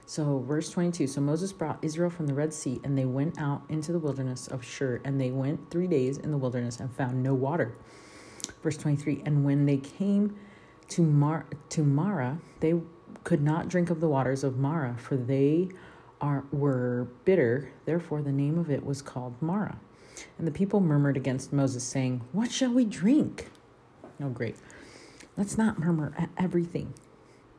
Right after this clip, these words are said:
"And he cried unto the Lord, and the Lord showed him a tree, which when he had cast into the waters, the waters were made sweet.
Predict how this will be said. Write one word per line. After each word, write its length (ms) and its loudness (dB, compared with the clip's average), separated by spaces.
"And 100 0
he 80 4
cried 320 2
unto 200 2
the 80 -2
Lord, 240 2
and 120 0
the 40 -2
Lord 340 4
showed 280 2
him 140 0
a 60 0
tree, 320 0
which 300 0
when 440 2
he 200 0
had 280 -2
cast 420 -6
into 220 -2
the 80 2
waters, 380 0
the 80 0
waters 380 0
were 80 -2
made 280 -4
sweet. 300 -8